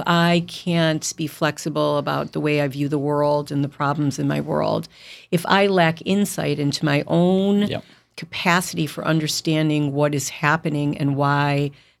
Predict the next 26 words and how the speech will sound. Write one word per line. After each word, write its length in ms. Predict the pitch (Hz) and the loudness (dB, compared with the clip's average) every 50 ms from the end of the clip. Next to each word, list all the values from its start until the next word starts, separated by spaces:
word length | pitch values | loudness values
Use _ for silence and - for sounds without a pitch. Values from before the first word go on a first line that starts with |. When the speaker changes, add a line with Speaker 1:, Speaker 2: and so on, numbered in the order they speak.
| _ | _
Speaker 1:
things 380 | _ - 170 156 156 147 139 - | _ -2 0 2 2 0 0 -2
are 640 | - 160 147 143 139 139 135 135 131 135 135 - - 139 | -2 0 0 2 2 0 0 0 -2 -2 -4 -6 -6 -4
becoming 600 | 151 151 147 - - 165 151 143 147 143 143 143 | -4 -4 -4 -6 -4 -4 -2 0 0 0 0 2
less 240 | 143 139 139 - | 0 0 -2 -2
than 160 | - - 139 143 | -4 -4 -4 -2
optimal, 720 | 139 135 135 139 - - - 160 143 135 131 131 131 131 - - - - - _ _ _ - | -2 -2 -4 -4 -4 -4 -4 -2 -2 0 0 -2 -4 -6 -8 -12 -20 -20 -20 _ _ _ 0
then 120 | 170 175 185 | 2 2 4
it 140 | 170 - - | 2 0 -2
sets 320 | - - 180 180 180 - | 0 2 2 2 2 0
up 220 | 175 160 - - - | -2 -2 -2 -2 -6
kind 180 | - 170 156 | -2 -2 -2
of 120 | 147 139 139 | -2 -2 -6
the 80 | 143 | -8
perfect 360 | - - 160 143 - 151 143 | -6 -6 -6 -4 -4 -6 -8
storm 320 | - - - 151 147 143 139 | -8 -6 -4 -2 -2 -2 -2
to 120 | 139 143 | -4 -6
develop 360 | 139 143 131 139 135 135 - | -8 -6 -4 -2 -2 -2 -2
mental 280 | - 135 135 131 147 139 | -2 -2 -2 -2 -4 -4
health 400 | - 147 135 135 135 131 123 - | -4 -4 -2 -2 -2 -4 -6 -4
or 60 | 147 143 | -2 0
maladaptive 580 | 143 139 139 139 131 143 131 - - 127 - | 0 2 0 0 0 -2 -4 -4 -6 -14 -8
coping 320 | - - 180 170 175 151 143 | -2 -2 -2 0 0 0 -2
skills, 400 | - - - 143 139 135 - 143 | -2 -4 -4 -4 -4 -4 -4 -6
including 400 | 139 135 - 147 135 143 143 135 | -6 -6 -6 -6 -4 -2 -4 -4
substance 600 | - - 147 135 - - - - 143 - - - | -4 -6 -10 -10 -10 -12 -8 -6 -6 -6 -6 -6
use. 240 | - 151 135 - | -6 -6 -6 -8